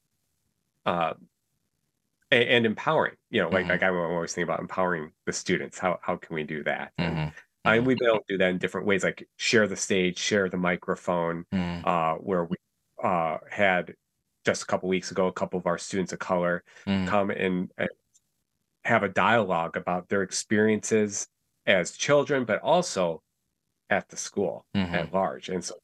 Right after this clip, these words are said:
Speaker 1: trying to identify where we have blind spots and places to grow as well,
Speaker 2: Mm-hmm.
Speaker 1: and giving them,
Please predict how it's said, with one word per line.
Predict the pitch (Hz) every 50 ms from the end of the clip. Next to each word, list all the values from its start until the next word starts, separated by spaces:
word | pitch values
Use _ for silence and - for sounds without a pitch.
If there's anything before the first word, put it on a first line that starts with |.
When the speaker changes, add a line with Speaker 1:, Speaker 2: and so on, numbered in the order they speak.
| _ -
Speaker 1:
trying | 104 92
to | 87
identify | 80 85 85 - 101 101 101 98 - - - 82 80 78 78 80 - _ - - - _ _ -
where | 101 104 95 92 90 87
we | 85 98 98 90 85
have | - - 98 90 87 85 -
blind | - 92 95 92 90 90 87
spots | - - - 92 87 87 85 87 - - - - - -
and | - 92 85 82
places | - - 95 85 - - 82 -
to | - - 85
grow | - - 90 85 85 78 76 71 71 - -
as | 92 80 - -
well, | 82 85 87 82 78 73 73 71 - _ - - -
Speaker 2:
Mm-hmm. | 92 87 87 156
Speaker 1:
and | 156 139 123 110 98
giving | - 113 107 98 98 98
them, | 95 92 92 87